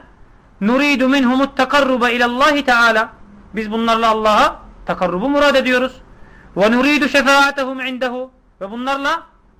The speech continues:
Allah katında onların bize şefaat etmelerini murad ediyoruz. Kimler gibi vasıtalardı bunlar?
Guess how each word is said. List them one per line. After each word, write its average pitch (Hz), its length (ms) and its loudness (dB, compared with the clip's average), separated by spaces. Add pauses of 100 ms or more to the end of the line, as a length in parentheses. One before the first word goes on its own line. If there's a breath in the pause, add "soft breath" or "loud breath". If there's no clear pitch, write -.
Allah 247 280 -6
katında 262 520 -6 (380)
onların 233 380 -10
bize 294 280 -4 (500)
şefaat 226 400 -6
etmelerini 285 420 -4
murad 240 260 -2
ediyoruz. 226 420 -8 (1000)
Kimler 311 360 -2
gibi 320 180 -4
vasıtalardı 240 580 -2
bunlar? 247 280 -2